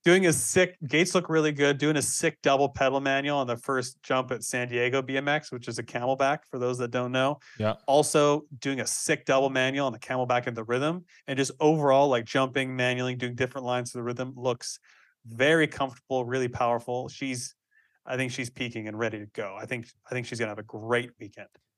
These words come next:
Speaker 2: I think all you people that
Speaker 1: Battling
Speaker 2: held
Speaker 1: for the
Speaker 2: s-,
Speaker 1: win.
Speaker 2: that held stock when Tori told you guys to hold stock at the beginning of the year,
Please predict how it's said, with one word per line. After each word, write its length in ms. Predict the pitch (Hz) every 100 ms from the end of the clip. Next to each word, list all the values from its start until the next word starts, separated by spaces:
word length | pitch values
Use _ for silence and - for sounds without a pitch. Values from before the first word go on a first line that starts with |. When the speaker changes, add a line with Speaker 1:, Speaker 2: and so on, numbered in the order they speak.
| -
Speaker 2:
I 80 | 117
think 200 | 131 120
all 160 | 120
you 140 | 139 143
people 320 | 143 135 131
that 120 | 139
Speaker 1:
Battling 160 | 143 139
Speaker 2:
held 80 | 143
Speaker 1:
for 40 |
the 60 | 131
Speaker 2:
s-, 60 |
Speaker 1:
win. 260 | 127 117 107
Speaker 2:
that 180 | 117 107
held 200 | 113 117
stock 360 | - 113 107 -
when 80 | 110
Tori 300 | - 110 113
told 260 | 113 107
you 160 | 107 104
guys 140 | 104 -
to 80 | 87
hold 280 | 107 104
stock 360 | - 101 104 110
at 60 | 101
the 80 |
beginning 220 | 95 104 101
of 60 |
the 60 | 98
year, 380 | 101 113 147